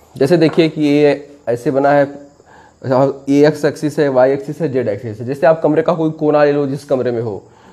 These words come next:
तो कमरे का कोना होता है, वहाँ पे तीन लाइंस आपको दिखेंगी। एक एक्स एक्सिस, वाई एक्सिस और जेड एक्सिस। अब देखिए, जैसे इसे हम प्रूफ करते हैं,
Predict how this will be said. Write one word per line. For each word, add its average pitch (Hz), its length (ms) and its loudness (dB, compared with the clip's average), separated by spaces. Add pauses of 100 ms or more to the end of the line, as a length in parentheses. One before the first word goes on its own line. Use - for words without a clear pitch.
(140)
तो 135 60 -6
कमरे 139 240 4
का 160 140 4
कोना 156 260 -2
होता 160 240 2
है, 165 60 2
वहाँ 151 160 4
पे - 280 -10
तीन 156 80 2
लाइंस 143 340 2
आपको 127 240 -2
दिखेंगी। 110 460 -10 (480)
एक 131 200 0
एक्स 151 180 4
एक्सिस, 165 360 0
वाई 135 240 4
एक्सिस 147 320 -4
और 214 400 0
जेड 104 220 -10
एक्सिस। 87 340 -16 (880)
अब 139 140 2
देखिए, 107 320 -4 (1500)
जैसे 127 320 2
इसे 160 180 2
हम 170 120 4
प्रूफ 170 300 -2
करते 131 300 0
हैं, 143 340 -4